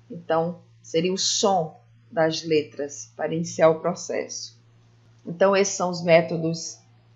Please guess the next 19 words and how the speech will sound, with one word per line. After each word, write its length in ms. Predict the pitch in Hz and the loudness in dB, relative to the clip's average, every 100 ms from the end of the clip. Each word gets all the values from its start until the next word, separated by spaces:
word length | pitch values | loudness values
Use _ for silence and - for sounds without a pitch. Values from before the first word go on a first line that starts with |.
| _ | _
sintéticos 920 | - - 196 - 175 170 165 - 160 | -16 -6 -4 4 6 6 4 -6 -8
mais 280 | 165 151 165 | -2 0 0
conhecidos. 1000 | - 175 196 - 208 208 220 233 233 - _ _ | -4 -6 -6 -6 0 2 2 0 -4 -10 _ _
Vocês 260 | - 170 | -8 -8
percebem 720 | - 175 180 - 165 160 165 170 | -2 -2 -2 0 0 0 -2 -2
que 120 | 170 | 0
eles 380 | 156 165 - - - _ _ | 0 -2 -10 -20 -20 _ _
iniciam 500 | 170 185 196 - 196 | -8 -6 -6 -2 -2
o 40 | 196 | 0
processo 540 | 180 185 180 165 170 | 0 2 2 2 2
de 60 | 165 | -2
alfabetização 1080 | 180 170 180 175 185 190 - 208 196 226 233 _ _ _ _ _ | -2 -2 -4 2 4 4 2 -4 -2 -4 -8 _ _ _ _ _
por 260 | 180 185 202 | 2 4 4
unidades 640 | 208 202 180 180 185 185 | 4 4 8 8 8 2
menores, 920 | 190 208 170 143 139 127 - - - | -4 -2 0 0 0 -4 -10 -14 -16
no 120 | 117 156 | -4 -2
alfabético 640 | 160 170 156 147 - 180 | 0 0 4 2 2 -2
a 60 | |
letra, 640 | 180 196 196 208 - 254 | 0 2 0 0 -6 -8